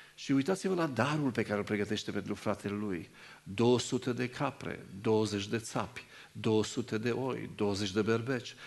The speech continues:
treizeci de cămili aliment-, al-, a-, alăptă-, alăptătoare cu mânjii lor, patruzeci de vaci, zece tauri,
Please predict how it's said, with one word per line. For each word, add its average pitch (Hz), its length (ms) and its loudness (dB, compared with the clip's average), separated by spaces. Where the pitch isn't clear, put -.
treizeci 107 380 0
de 113 120 0
cămili 110 300 2
aliment-, 120 480 -2
al-, 113 180 0
a-, 117 300 2
alăptă-, 113 480 2
alăptătoare 117 760 2
cu 120 180 -2
mânjii 113 720 0
lor, 139 420 -2
patruzeci 107 460 0
de 113 100 0
vaci, 120 380 -2
zece 98 440 -4
tauri, 131 480 -4